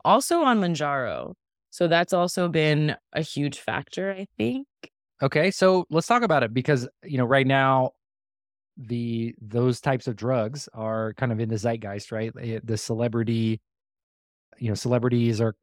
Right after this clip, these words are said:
Speaker 2: are talking about and tweeting about Ozempic,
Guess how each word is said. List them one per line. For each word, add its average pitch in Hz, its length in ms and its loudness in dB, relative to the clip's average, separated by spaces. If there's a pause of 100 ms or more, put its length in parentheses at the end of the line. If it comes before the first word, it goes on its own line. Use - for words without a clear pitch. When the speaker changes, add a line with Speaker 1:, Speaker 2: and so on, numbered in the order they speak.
Speaker 2:
are 110 200 -4
talking 117 480 -2
about 113 420 0
and 110 140 -4
tweeting 110 380 -8
about 110 500 -4 (340)
Ozempic, 120 680 0